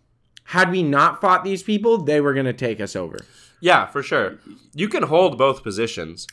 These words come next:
Speaker 1: Yeah, like, I think war is wrong, but I think that when you're faced with, when you're faced with, like, really imminent danger and someone trying to impose their views on you, like, you have to. They're
Speaker 2: Yeah,
Speaker 1: going
Speaker 2: you
Speaker 1: to
Speaker 2: kinda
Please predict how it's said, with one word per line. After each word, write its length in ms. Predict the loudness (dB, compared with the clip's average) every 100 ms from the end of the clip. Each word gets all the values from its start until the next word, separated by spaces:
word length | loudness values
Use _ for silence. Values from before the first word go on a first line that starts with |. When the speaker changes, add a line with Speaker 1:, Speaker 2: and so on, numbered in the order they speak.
| _
Speaker 1:
Yeah, 220 | 0 4
like, 220 | 4 2 4
I 140 | 4
think 220 | 4 0
war 260 | 4 4 4
is 100 | 2
wrong, 520 | 0 2 2 0 -6 _ _ -8
but 240 | 0 2 4
I 140 | 4
think 320 | 2 -2 -2
that 220 | 0 2 2
when 180 | 0 2
you're 160 | 0
faced 540 | -2 0 2 0 -4 0
with, 420 | 0 0 -6 _ _ _ _ _ _ _ _ _ _ _ _ -4
when 220 | -2 0
you're 140 | -2
faced 500 | -2 0 0 0 -2
with, 400 | 0 0 0 -10 -20 -20 _ _ _ -4
like, 200 | -2 -2
really 600 | -2 2 4 4 4 2
imminent 640 | 0 -2 -2 0 -2 -4 -4
danger 540 | -4 -2 -4 -2 -4
and 280 | -4 -6 -6
someone 260 | -4 -4 -4
trying 220 | -4 -2
to 100 | -4
impose 600 | -4 -8 -8 -4 -4 -4
their 160 | -6 -6
views 380 | -6 -6 -6
on 180 | -6 -6
you, 140 | -4 -4
like, 280 | -6 -8
you 200 | -8 -8
have 380 | -4 -2 -2 -6
to. 160 | -14 -8
They're 200 | -4 -2
Speaker 2:
Yeah, 120 | 2
Speaker 1:
going 120 | 2 0
Speaker 2:
you 40 |
Speaker 1:
to 60 |
Speaker 2:
kinda 100 | 0